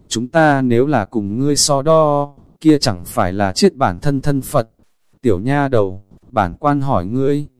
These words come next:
ngươi là thật sự không muốn đem phương thuốc giao ra đây?" Linh Diên tức giận lẩm bẩm miệng, "Ta là không nghĩ giao ra đây, nhưng các ngươi cũng đến nguyện ý a, có phải hay không?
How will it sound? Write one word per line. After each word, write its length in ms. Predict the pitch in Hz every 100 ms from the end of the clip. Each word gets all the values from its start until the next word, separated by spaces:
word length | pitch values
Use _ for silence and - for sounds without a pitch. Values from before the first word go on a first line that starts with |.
| - -
ngươi 280 | 135 151 135
là 220 | 110 92
thật 160 | 113
sự 280 | - - 113
không 300 | 98 147 139
muốn 200 | 123 131
đem 220 | 147 143
phương 360 | 135 - 147 139
thuốc 180 | 180 170
giao 260 | 139 147
ra 280 | 131 143 131
đây?" 360 | 135 143 143 143 _ _ _ _ _
Linh 220 | 127 143 135
Diên 260 | 147 143
tức 160 | 143 175
giận 200 | 143 123
lẩm 300 | 107 104 95
bẩm 260 | 104 87 104
miệng, 180 | 110 107 _ _ _ _
"Ta 220 | 151 139
là 220 | 123 101 92
không 260 | 156 143
nghĩ 180 | 139 156
giao 240 | 139 147
ra 280 | 131 143 131
đây, 340 | 139 139 143 139 _ _ 135
nhưng 200 | 139 135
các 180 | 185 175
ngươi 220 | 160 156
cũng 240 | 127 131
đến 240 | 120 135 160
nguyện 180 | 143 92
ý 300 | 117 120 135
a, 460 | 143 143 139 127 -
có 180 | 120
phải 260 | 131 156 92
hay 180 | 117 147
không? 460 | 139 147 143 143